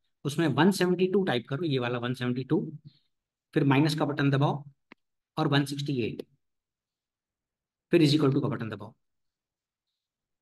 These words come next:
तो आपको फ़ोर नजर आएगा। अब all clear नहीं दबाना है, याद रखना, है ना। अब one sixty eight type करिए, फिर is equal to दबाइए, तो आपको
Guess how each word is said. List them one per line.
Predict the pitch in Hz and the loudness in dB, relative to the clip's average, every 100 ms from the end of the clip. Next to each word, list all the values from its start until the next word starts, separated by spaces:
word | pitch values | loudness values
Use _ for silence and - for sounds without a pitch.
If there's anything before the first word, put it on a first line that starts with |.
| _ _ _ _ - | _ _ _ _ 0
तो | 202 139 135 143 131 | 2 4 0 -4 -6
आपको | 131 185 | -4 -6
फ़ोर | 170 160 139 | 0 2 2
नजर | 113 110 | 0 -2
आएगा। | 104 101 - _ _ _ _ _ _ _ _ _ _ _ _ _ _ _ 175 | -6 -10 -20 _ _ _ _ _ _ _ _ _ _ _ _ _ _ _ 0
अब | 196 196 185 | 0 0 0
all | 170 170 | 2 4
clear | 180 175 | 2 2
नहीं | 165 151 | 2 0
दबाना | 147 131 117 | 0 -2 -2
है, | 104 104 | -4 -6
याद | 110 113 | -6 -8
रखना, | 104 107 107 _ _ _ _ _ _ _ _ - | -10 -16 -16 _ _ _ _ _ _ _ _ -8
है | 226 | -6
ना। | - - - - _ _ _ _ _ _ _ _ _ _ _ _ | -6 -10 -18 -20 _ _ _ _ _ _ _ _ _ _ _ _
अब | 170 185 - - - - _ _ _ _ 113 | -4 -4 -4 -10 -14 -20 _ _ _ _ -2
one | 147 220 | 4 4
sixty | - - 190 - 202 196 | 4 0 -4 -2 0 4
eight | 170 170 | 4 4
type | 131 117 | 0 -2
करिए, | 123 110 98 - _ | -4 -4 -6 -12 _
फिर | 165 | 2
is | 151 | 4
equal | 156 147 | 4 4
to | 139 | 4
दबाइए, | 110 107 104 - _ _ _ _ _ _ _ _ _ _ _ _ _ _ - | 2 -2 -6 -12 _ _ _ _ _ _ _ _ _ _ _ _ _ _ -6
तो | 127 | -4
आपको | 127 196 | 0 2